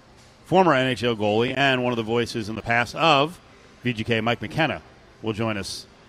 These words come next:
in this hour. Tons of football. Willie in the spirit. On a Hawaiian Shirt Friday, Willie has come down here with a very snazzy-looking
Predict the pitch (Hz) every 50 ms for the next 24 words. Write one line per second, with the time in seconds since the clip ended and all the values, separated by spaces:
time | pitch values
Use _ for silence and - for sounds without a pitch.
0 | - - - - - - - - - - - - - - - 92 92 92 - -
1 | 107 98 85 78 73 - - - - - - - - - - - - - 202 220
2 | 220 175 208 - - 180 - - 110 92 80 - - - - - - - - -
3 | - - - - - - 131 170 190 190 190 185 180 175 175 180 - - 170 160
4 | 156 151 175 - - - - - - - - - - - - - - - - -
5 | - - 123 131 131 139 139 135 123 120 143 151 160 160 156 151 - - 156 139
6 | - - 180 185 175 160 156 156 147 143 143 143 147 151 139 - - 156 147 131
7 | 131 139 139 131 131 131 127 120 120 120 120 117 117 113 113 110 107 104 - _
8 | _ _ _ - - - - 123 151 170 165 - - - - 190 180 175 175 180
9 | 151 147 180 170 160 156 156 151 - 160 151 147 143 143 143 139 143